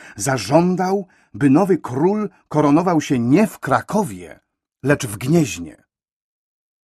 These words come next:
Celu nie osiągnął, ale podkreślił swoje stanowisko.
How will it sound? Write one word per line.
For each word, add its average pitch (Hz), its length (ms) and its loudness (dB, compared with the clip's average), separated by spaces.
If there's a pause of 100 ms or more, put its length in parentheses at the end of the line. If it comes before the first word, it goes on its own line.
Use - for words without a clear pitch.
(300)
Celu 117 280 -2
nie 113 140 -2
osiągnął, 98 680 -4 (420)
ale 143 200 -6
podkreślił 131 720 -10
swoje 120 400 -6
stanowisko. 135 720 -6